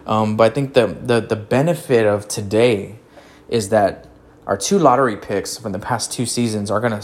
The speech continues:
are gonna be st-, are, are gonna now not gonna be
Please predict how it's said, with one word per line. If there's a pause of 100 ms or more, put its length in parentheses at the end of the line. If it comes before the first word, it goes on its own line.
(100)
are
gonna
be
st-, (120)
are,
are
gonna (460)
now
not
gonna
be